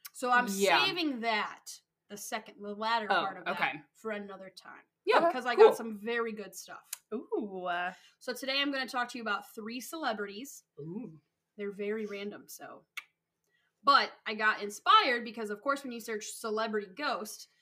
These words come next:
Speaker 1: the first thing that comes up is a show called Celebrity Ghost Stories.
Speaker 3: Oh.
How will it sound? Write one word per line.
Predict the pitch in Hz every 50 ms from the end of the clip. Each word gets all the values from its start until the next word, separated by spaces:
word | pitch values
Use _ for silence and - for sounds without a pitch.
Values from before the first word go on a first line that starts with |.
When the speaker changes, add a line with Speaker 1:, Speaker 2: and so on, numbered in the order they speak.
| _ _ _
Speaker 1:
the | 226 220
first | 220 - 302 320 349 349 -
thing | 339 311 311
that | 294 262 262 -
comes | 269 262 254 247 214 214
up | 196 214 220 - _ _
is | 202 202 202 202 - _ -
a | 190 190 185 180 185 214 - _ _
show | - - - 349 349 262 208 226 277 -
called | - 208 196 202 214 214 214 208 208 _ _ _ _ _ _
Celebrity | - - - 247 214 196 - 151 - 180 208 208 208 _ _
Ghost | 349 370 415 415 -
Stories. | - - 147 - - - - - - - - _ _ _ _ -
Speaker 3:
Oh. | 240 330 403 -